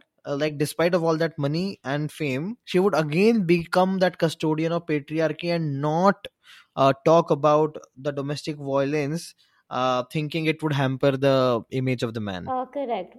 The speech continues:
Speaker 2: I think there is, of course, um, you know, domestic violence across caste groups, but in the Banya family, because the entire training has been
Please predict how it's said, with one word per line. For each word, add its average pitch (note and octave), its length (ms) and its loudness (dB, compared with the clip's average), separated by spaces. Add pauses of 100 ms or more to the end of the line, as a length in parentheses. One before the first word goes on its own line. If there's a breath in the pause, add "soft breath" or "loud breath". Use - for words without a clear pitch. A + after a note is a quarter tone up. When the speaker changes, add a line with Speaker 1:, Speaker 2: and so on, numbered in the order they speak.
Speaker 2:
I A3 120 -8
think C4+ 240 -6
there B3 200 0
is, C#4 320 -4
of - 260 -12
course, A3+ 300 -6
um, G3 540 -8 (140)
you G#3+ 120 -12
know, G3+ 160 -10
domestic G3+ 460 -10
violence G#3 640 -8
across G#3 680 -10 (760)
caste G3 360 -8
groups, G3+ 380 -12
but G#3 240 -8 (120)
in A3+ 160 -8
the A#3 100 -6
Banya A3 460 -6
family, B3 360 -2
because A3+ 440 -2 (520 soft breath)
the B3 120 -4
entire A#3+ 380 0
training B3 560 -2
has A3 320 -4
been A#3 480 -4